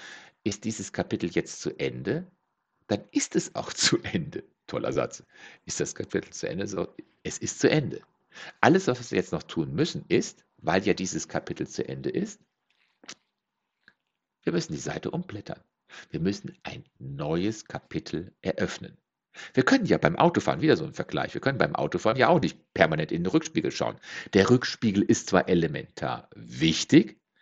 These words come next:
jedoch ist das vorne wichtiger. Es kommt also auf die Verhältnismäßigkeit in diesem Fall drauf an. Zurückblicken, dieses Respektare, Rückblicken ist wichtig, aber nach vorne schauen beim Autofahren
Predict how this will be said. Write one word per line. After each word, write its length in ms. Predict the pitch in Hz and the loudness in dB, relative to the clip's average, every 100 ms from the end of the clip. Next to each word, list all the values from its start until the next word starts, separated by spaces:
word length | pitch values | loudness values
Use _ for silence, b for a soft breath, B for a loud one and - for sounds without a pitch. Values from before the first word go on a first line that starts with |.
| B B | B B
jedoch 320 | - 113 117 | 6 8 8
ist 180 | 110 - | 6 2
das 160 | - - | 2 0
vorne 640 | - - 185 196 147 71 - | -4 6 6 8 4 2 2
wichtiger. 640 | 151 175 85 73 - - _ _ _ _ b | 4 4 2 0 -4 -6 _ _ _ _ b
Es 160 | - | -4
kommt 200 | - 269 | 0 0
also 200 | - 127 | 0 2
auf 100 | - | 2
die 80 | - | 2
Verhältnismäßigkeit 840 | - 151 175 117 - - - 139 - | 2 4 4 2 -2 -2 -2 -6 -8
in 60 | |
diesem 200 | 131 - | -12 -12
Fall 200 | - - | -6 -6
drauf 300 | - - - - | -6 -10 -12 -12
an. 140 | - _ b b b b b | -14 _ b b b b b
Zurückblicken, 880 | - 71 120 156 - 170 175 208 - - | -6 2 4 4 2 0 0 -4 -6 -12
dieses 320 | 69 67 - | -10 -10 -12
Respektare, 1300 | - 69 78 101 113 - - - - 87 117 165 160 - _ - | -10 -4 2 2 2 0 -2 -2 0 4 6 4 0 -2 _ -8
Rückblicken 1400 | - 117 - - _ _ - 160 160 202 - 180 175 | 2 2 2 -14 _ _ -2 2 4 4 2 -2 0
ist 260 | - 156 - | 0 0 2
wichtig, 400 | 175 - - - | 0 0 -6 -4
aber 140 | - | -2
nach 160 | 90 101 | -2 -4
vorne 380 | - 98 80 85 | 0 0 0 0
schauen 280 | - 117 131 | 4 4 4
beim 200 | 101 - | 0 2
Autofahren 800 | 80 76 80 - 80 95 139 | -2 -2 -6 0 0 2 -2